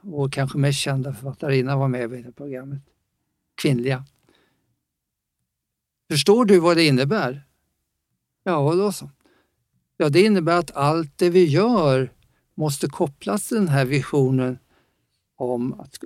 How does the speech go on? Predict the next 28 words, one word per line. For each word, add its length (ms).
att 300
skapa 460
ett 100
bättre 300
liv 320
för 200
människor." 500
"Ja, 340
men 200
vad 160
då?" 240
"Ja, 160
det 160
innebär 440
att 180
om 140
du 100
skriver 460
en 120
bok 520
så 100
kan 280
den 200
inte 220
bedömas 720
utifrån 420
skönlitterära 880
sy-, 300